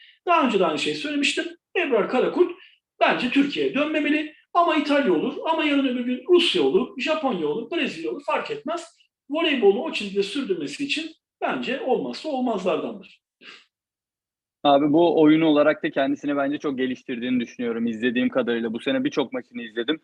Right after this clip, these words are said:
Speaker 2: Ee, şu an ilk dönemine göre buradaki Türk Hava Yolları'nda da gayet iyi performans göstermişti. İtalya Ligi'nde kendini kabul ettirmesi bence çok değerliydi. Abi şöyle yapalım artık hani, e, yayında uzattık.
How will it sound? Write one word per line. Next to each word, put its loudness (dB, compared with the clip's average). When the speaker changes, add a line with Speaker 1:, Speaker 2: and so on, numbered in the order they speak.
Speaker 2:
Ee, 4
şu 2
an 6
ilk 2
dönemine 4
göre 0
buradaki -2
Türk -4
Hava 2
Yolları'nda 0
da -4
gayet -6
iyi -16
performans -6
göstermişti. -2
İtalya 4
Ligi'nde 2
kendini -2
kabul -2
ettirmesi -6
bence -2
çok -4
değerliydi. -2
Abi 0
şöyle 0
yapalım -2
artık -6
hani, -2
e, -6
yayında -2
uzattık. -4